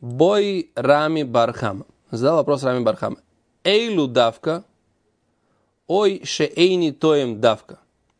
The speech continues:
Что является причиной того, что нам запрещаются конкретно эти виноград и маслины? То, что мы говорим «это эти анавим», то есть эйлу,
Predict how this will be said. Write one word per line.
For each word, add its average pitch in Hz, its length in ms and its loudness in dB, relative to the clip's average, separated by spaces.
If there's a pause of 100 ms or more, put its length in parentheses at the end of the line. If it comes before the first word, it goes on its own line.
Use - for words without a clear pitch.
(560)
Что - 200 -2
является 202 440 0
причиной 151 460 0
того, 143 260 0
что 160 120 -6
нам 135 160 0
запрещаются 131 920 -2 (120)
конкретно 135 680 -2 (100)
эти 147 560 -2 (1700)
виноград 131 600 0
и 135 60 -4
маслины? 110 480 -4 (1400)
То, 131 100 -8
что 143 140 -2
мы 143 100 0
говорим 131 400 0 (160)
«это 180 480 0 (160)
эти 160 540 0
анавим», 127 500 0
то 120 80 -6
есть - 200 -10 (100)
эйлу, 135 560 0